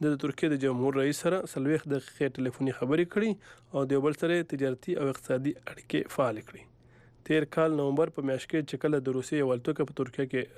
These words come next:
راوغورځېده، نو روسیې په ترکیه یو لړ بندیزونه ولګول. د ملګرو ملتو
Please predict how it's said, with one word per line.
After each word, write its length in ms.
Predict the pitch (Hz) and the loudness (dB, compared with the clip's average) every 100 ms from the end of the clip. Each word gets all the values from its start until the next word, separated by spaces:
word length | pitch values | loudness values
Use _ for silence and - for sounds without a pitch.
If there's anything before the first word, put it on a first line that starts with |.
| - | -2
راوغورځېده، 440 | 131 160 175 185 214 - - - _ | 2 4 4 2 0 -2 -20 -20 _
نو 140 | 156 139 | -4 -2
روسیې 340 | 135 - 165 170 | -2 0 -2 0
په 100 | 143 | -4
ترکیه 320 | 131 123 170 170 135 | -6 -4 0 0 2
یو 120 | 131 147 | 2 2
لړ 340 | 147 180 165 131 | 2 0 -4 -2
بندیزونه 480 | 127 120 131 147 160 - - - 233 | -2 -2 0 2 0 -6 -20 -10 0
ولګول. 500 | 139 120 110 113 - - - - - - - - - - - - - - - | 0 0 -4 -12 -18 -20 -20 -20 -20 -20 -20 -20 -20 -20 -20 -20 -20 -6 0
د 120 | 170 | 4
ملګرو 360 | 196 180 180 185 | 4 4 2 2
ملتو 400 | 175 170 165 170 | 0 0 0 0